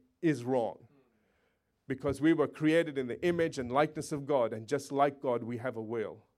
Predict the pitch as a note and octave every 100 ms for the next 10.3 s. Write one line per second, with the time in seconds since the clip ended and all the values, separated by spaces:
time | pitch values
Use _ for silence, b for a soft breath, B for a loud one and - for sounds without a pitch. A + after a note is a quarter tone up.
0 | _ _ _ _ _ _ _ - A2+ A2
1 | A#2+ F3 E3+ - D#3 B2+ A2+ A2+ C3+ C3+
2 | A#2+ A#2 C#3 B2 A2+ B2 A2 A2 C#3+ -
3 | C#3 B2+ A2+ C#3+ C#3 D#3 C#3 B2+ b b
4 | - - D3 C#3+ B2+ B2+ - C#3+ B2+ A#2
5 | A#2 A#2 B2+ G2 - _ _ _ _ _
6 | _ _ _ _ _ _ - C3+ C#3 C3+
7 | B2+ A#2 B2 C3+ D#3 E3 D#3+ C3+ D#3+ D3+
8 | D#3 - C#3 A#2+ - C3+ C3 A2+ G#2 C#3+
9 | F3+ G3+ C#3 A#2+ A2+ A2+ A2+ G#2 G#2 -
10 | G2+ C2+ -